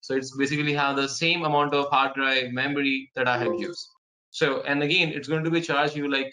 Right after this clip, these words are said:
uh, nine rupees something paisa that we have seen every hour. You are going to be charged for this. So let's say I want to, uh, you know, like delete this resource group out. So if I go to my resource group that I have created, Deepak,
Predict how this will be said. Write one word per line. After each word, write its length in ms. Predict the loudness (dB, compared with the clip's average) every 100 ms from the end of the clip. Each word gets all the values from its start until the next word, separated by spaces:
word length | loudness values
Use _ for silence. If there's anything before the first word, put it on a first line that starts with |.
| -6
uh, 240 | -2 -2 0
nine 240 | 0 0
rupees 320 | -2 -4 -4
something 340 | -6 -6 -6 -2
paisa 400 | -2 0 -2 -2
that 140 | -4
we 140 | -4 -2
have 160 | -2
seen 200 | -2 -4 -4
every 280 | -4 -2 0
hour. 440 | 2 2 0 -2 _ _
You 120 | 0
are 40 | 0
going 180 | 0
to 60 | 0
be 240 | -2 -4 -8 -6
charged 320 | 0 0 0
for 160 | -4 -8
this. 460 | -8 -12 -18 _ _ _ _
So 420 | -2 2 4 2 -4 -6
let's 240 | 0 0 2
say 220 | 2 4
I 160 | 2 2
want 260 | 2 2
to, 360 | 0 2 2 2
uh, 220 | 2 2
you 60 | 0
know, 240 | -4 -4 -4 -4
like 180 | -4 -6 -14 -4
delete 280 | -2 0
this 140 | -2 -4
resource 340 | -4 -4 -6
group 160 | -6 -2
out. 260 | 0 0 0
So 40 |
if 120 | 0
I 100 | 2
go 120 | 2 0
to 140 | 0
my 80 | 0
resource 460 | 0 -2 -4 -4
group 240 | -2 -4 -4 _ _ _ -2
that 180 | 2 2
I 60 |
have 180 | 2 0
created, 260 | -4 -4 -4
Deepak, 360 | -4 -2 -4